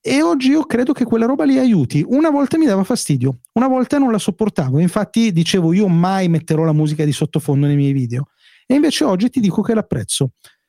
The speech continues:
Eh, ascoltatela con più dispositivi. Questo è il suggerimento che vi do, cioè ascoltatela con le cuffiette del telefono, con le casse del computer, con l'autoradio della macchina, cercate di ascoltare il video con più dispositivi possibili e mettetela in modo che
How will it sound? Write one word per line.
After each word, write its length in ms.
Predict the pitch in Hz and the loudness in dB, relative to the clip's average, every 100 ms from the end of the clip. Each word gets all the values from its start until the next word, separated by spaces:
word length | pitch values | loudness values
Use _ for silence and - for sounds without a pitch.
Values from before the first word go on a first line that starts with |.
| _ _ _ | _ _ _
Eh, 220 | - 208 - | -2 0 -2
ascoltatela 840 | - 214 - 254 226 277 311 302 285 | -4 -4 0 0 0 -2 0 0 0
con 180 | 220 175 | 0 0
più 120 | 208 | 0
dispositivi. 720 | 190 - 165 143 - 120 123 _ _ _ | 0 0 -2 -2 -4 -8 -10 _ _ _
Questo 220 | - 208 233 | -4 -2 -2
è 40 | |
il 40 | |
suggerimento 520 | - 165 160 165 151 - | -2 0 2 2 0 0
che 100 | 160 | -2
vi 80 | 147 | -2
do, 140 | 120 | -2
cioè 160 | - 165 | -2 -4
ascoltatela 520 | - 170 226 247 214 | -2 -2 0 -2 -2
con 120 | 170 | -2
le 80 | 165 | -2
cuffiette 380 | 170 - 170 175 | -2 -2 -2 -2
del 140 | 170 | -2
telefono, 520 | 170 175 165 180 170 | 0 0 0 -2 -2
con 120 | 156 | 0
le 80 | 156 | -2
casse 240 | 175 165 170 | -2 -2 -2
del 120 | 165 | 0
computer, 520 | 175 160 175 170 165 | 0 0 0 0 -4
con 160 | - 160 | -2 0
l'autoradio 540 | 170 165 180 190 185 | 0 0 0 0 0
della 200 | 180 185 | 0 2
macchina, 520 | 180 165 - 180 180 - - - | 2 0 0 0 0 -4 -16 -10
cercate 380 | - 165 262 269 | -6 -2 -2 0
di 60 | |
ascoltare 520 | 220 - 208 180 185 151 | 0 0 -2 0 0 0
il 100 | 147 | 0
video 360 | 208 160 151 | 2 2 0
con 260 | 147 165 156 | 0 0 0
più 140 | 254 | 0
dispositivi 640 | 262 190 - 160 165 208 180 | 0 0 -2 -2 0 0 0
possibili 580 | 175 - 220 254 277 - _ - _ | -2 0 0 2 0 -2 _ -20 _
e 140 | 220 | 0
mettetela 580 | 247 269 - 254 - 170 | 2 0 -2 -2 0 2
in 80 | 196 | 2
modo 300 | 233 175 147 | 2 0 -2
che 320 | - 180 143 | 0 -2 -4